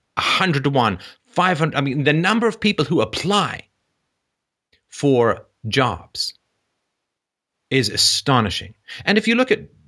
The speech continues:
transitions like, um, the fall of the Soviet Empire, right? I mean, did, did, ev-, did it all just turn into barbarism and people, uh, you know, eating goats and other children and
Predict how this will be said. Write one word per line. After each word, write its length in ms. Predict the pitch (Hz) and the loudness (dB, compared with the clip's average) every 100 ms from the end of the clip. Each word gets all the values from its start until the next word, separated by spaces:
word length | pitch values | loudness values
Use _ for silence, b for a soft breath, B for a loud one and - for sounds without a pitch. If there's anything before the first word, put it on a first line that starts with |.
| _ _ | _ _
transitions 640 | - 139 117 135 123 110 | -2 0 0 0 0 -2
like, 300 | 110 98 95 | 0 0 2
um, 380 | 98 90 87 85 | 2 2 0 -2
the 80 | 95 | -4
fall 240 | - 143 | 0 0
of 80 | 104 | 0
the 260 | 107 95 - _ _ _ _ _ _ _ _ | 0 0 -2 _ _ _ _ _ _ _ _
Soviet 420 | - 151 110 107 | 0 2 2 2
Empire, 420 | 165 147 87 80 - | 2 0 -2 -8 -4
right? 240 | 101 123 | -2 -2
I 60 | 107 | 0
mean, 220 | 104 92 | 0 0
did, 240 | 104 92 | -2 -2
did, 160 | - 98 | -2 0
ev-, 180 | 104 - | 0 0
did 140 | 92 | -4
it 100 | 82 | -4
all 300 | - 90 101 | -2 0 0
just 400 | 85 101 - - | 0 -2 -2 -6
turn 260 | - 98 101 | -2 0 0
into 160 | 95 | 0
barbarism 580 | 87 87 92 104 113 120 | 0 0 0 0 0 0
and 140 | 90 85 | -2 -2
people, 400 | 101 92 90 - B B - | 0 0 0 -4 B B -2
uh, 240 | 87 87 | 2 2
you 160 | 87 92 | 2 0
know, 120 | 85 | 0
eating 260 | 92 98 87 | 0 0 2
goats 360 | 90 95 - 98 | 2 0 0 0
and 80 | |
other 140 | 92 87 | 0 0
children 380 | - 98 110 113 | 0 0 2 2
and 280 | 107 - | 0 -4